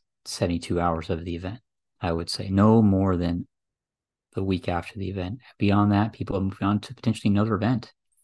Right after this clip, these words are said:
or just life is getting in the way. And you, like you said, they get back to their subconscious baseline,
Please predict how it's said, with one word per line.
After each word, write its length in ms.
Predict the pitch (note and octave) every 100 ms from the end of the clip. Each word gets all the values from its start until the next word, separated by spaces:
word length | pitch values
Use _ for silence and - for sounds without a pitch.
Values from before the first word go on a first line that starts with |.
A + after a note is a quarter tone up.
| _ _ _ _ _
or 340 | - F#2 F2+ -
just 180 | G2+ F2
life 340 | F#2+ G2+ G2+
is 100 | G2
getting 260 | - G2 F#2+
in 100 | F2+
the 80 | F2
way. 220 | F2 F2
And 120 | F2+
you, 80 | F2+
like 200 | G#2 F#2
you 60 | G2+
said, 180 | - F2
they 80 | E2
get 180 | F#2
back 200 | F#2+ F2
to 100 | -
their 220 | F2+ E2 D2+ E2+ E2 _ _ _ _ _ _
subconscious 480 | - G2 F#2+ E2+ E2
baseline, 420 | F2 D#2+ - -